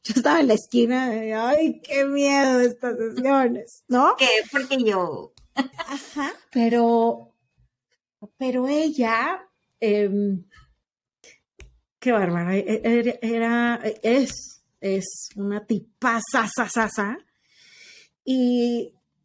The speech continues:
Speaker 1: una vez me preguntó, seguramente ya no se acuerda, pero una vez me preguntó que qué quería yo llegar a ser en la vida, ¿no? O sea, o sea, que, cuál era mi aspiración.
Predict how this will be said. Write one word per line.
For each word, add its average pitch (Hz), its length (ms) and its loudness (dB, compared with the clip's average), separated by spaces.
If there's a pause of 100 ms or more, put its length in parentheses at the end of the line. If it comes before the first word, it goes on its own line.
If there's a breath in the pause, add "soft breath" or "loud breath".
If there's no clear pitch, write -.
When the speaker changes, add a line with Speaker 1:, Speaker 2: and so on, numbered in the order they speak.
(140)
Speaker 1:
una 285 280 2
vez 285 180 4
me 262 140 0
preguntó, 233 640 2 (320)
seguramente 214 560 2
ya 214 100 4
no 202 80 0
se 202 140 -4
acuerda, - 500 -10
pero 190 320 -8
una 208 220 -4
vez 214 200 -4
me 220 120 -4
preguntó 185 800 -2 (1400)
que 208 140 -2
qué 220 140 0
quería 214 300 2
yo 196 400 2
llegar 190 280 0
a 185 60 -10
ser 196 200 -4
en 190 160 -4
la 180 80 -4
vida, 302 360 -4
¿no? 294 180 -8
O - 20 -12
sea, - 140 -10
o 190 40 -6
sea, 196 140 -10
que, 196 260 -8 (420)
cuál 208 200 0
era 208 200 2
mi 208 180 4
aspiración. 190 720 -2